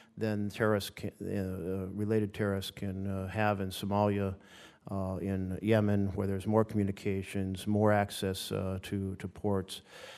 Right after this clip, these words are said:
Uh, the, um, uh, long and short of it is, uh, Afghanistan today uh, planning can be held in any one of thousands of,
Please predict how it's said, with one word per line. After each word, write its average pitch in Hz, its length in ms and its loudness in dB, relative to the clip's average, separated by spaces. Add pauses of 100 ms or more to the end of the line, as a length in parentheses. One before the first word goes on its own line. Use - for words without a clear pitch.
(300)
Uh, 101 260 2
the, 107 320 6
um, 95 220 2 (560)
uh, 101 120 4
long 120 220 6
and 110 100 4
short 123 220 10
of 110 80 4
it 101 80 4
is, 98 340 2 (320)
uh, 98 320 4 (380)
Afghanistan 117 580 4
today 117 460 4 (960)
uh, 104 60 -2
planning 120 320 6
can 117 120 0
be 110 120 2
held 113 280 6
in 110 80 0
any 113 200 2
one 113 260 2
of 104 160 0
thousands 117 540 4
of, 104 180 0